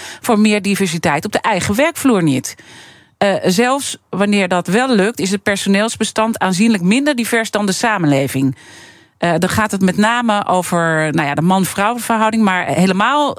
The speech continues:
de mensen met een, eh, migratieachtergrond zijn niet goed vertegenwoordigd.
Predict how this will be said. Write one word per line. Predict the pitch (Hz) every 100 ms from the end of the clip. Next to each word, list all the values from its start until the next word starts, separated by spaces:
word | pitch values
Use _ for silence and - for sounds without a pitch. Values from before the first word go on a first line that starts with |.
| 175
de | 208
mensen | 226 226 -
met | 214 202
een, | 202 190 190
eh, | 180 175 - - -
migratieachtergrond | 190 170 226 220 - 170 - 143 165 196
zijn | - 190 220
niet | 262 -
goed | 240 226
vertegenwoordigd. | - 226 208 190 202 196 -